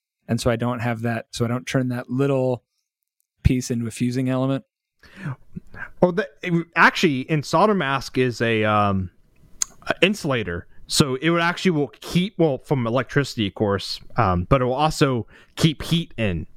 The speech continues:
Speaker 2: So exposing the trace will help it radiate more heat.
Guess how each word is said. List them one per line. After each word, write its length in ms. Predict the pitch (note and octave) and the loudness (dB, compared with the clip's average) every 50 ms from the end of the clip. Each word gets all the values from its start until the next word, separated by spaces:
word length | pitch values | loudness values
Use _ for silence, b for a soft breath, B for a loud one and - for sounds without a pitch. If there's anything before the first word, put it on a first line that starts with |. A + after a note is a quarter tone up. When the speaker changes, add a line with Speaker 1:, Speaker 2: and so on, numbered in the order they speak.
| - b b b | -18 b b b
Speaker 2:
So 300 | - C3+ B2 A#2 - _ _ _ | 2 2 2 0 -6 _ _ _
exposing 600 | - D3+ - - - F3+ F3 F3 F3+ D3+ E3+ D3+ | -2 -2 0 2 2 2 4 2 2 0 -2 -4
the 80 | C3 A#2+ | -4 -4
trace 480 | - - F3 E3+ E3 D#3 D3 - - D3 | -4 0 0 2 2 0 -2 -2 0 0
will 300 | C3 A#2+ A2 G#2 E2+ - _ _ - - - | 0 2 0 -2 -6 -10 _ _ -20 -12 -2
help 260 | - - D#3 C#3+ - | 2 2 2 2 2
it 100 | C3+ B2 - | -2 -6 -4
radiate 520 | A2 A2 A2+ B2 B2+ A#2+ A#2+ A2+ G#2+ - | -2 0 2 2 2 2 2 0 0 -2
more 200 | - G2+ F#2+ F#2 | -2 -2 -2 -2
heat. 420 | - - A2+ G2+ - - - - | 0 0 -2 -2 -2 -6 -8 -8